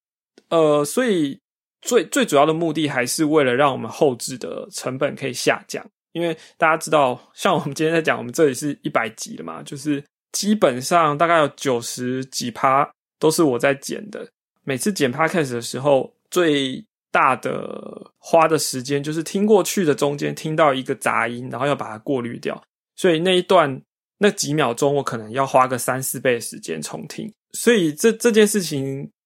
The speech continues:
怎么讲呢？就是取之于听众，用之于听众吧。<laughs> 就是，就是从听众朋友的捐款来，我把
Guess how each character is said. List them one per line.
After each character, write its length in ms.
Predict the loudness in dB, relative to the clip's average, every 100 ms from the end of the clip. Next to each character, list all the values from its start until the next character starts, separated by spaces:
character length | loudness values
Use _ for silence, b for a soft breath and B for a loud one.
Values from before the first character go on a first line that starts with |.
| _ _ _
怎 100 | -4
么 80 |
讲 220 | 0 0 0
呢？ 100 | -8
就 100 | -6
是 240 | -2 -4 -6 _ _ _ _
取 300 | -4 -2 -2
之 260 | 0 2
于 60 | 2
听 260 | 0 -4
众， 220 | 2 4 4
用 160 | 2
之 120 | 0
于 80 | -4
听 220 | -4 -8
众 240 | -2 -4 -2
吧。 160 | -8
<laughs> 20 | -8
就 120 | -10
是， 180 | -8 -4
就 140 | -4
是 180 | -2 -4 B B -2
从 280 | 0 0 -4 _ _
听 180 | 0 4
众 140 | 6 6
朋 100 | 6
友 160 | 4
的 320 | 4 4 4
捐 220 | 4 2 2
款 240 | 0 -2
来， 180 | -4 -4
我 100 | -2
把 300 | -2 -4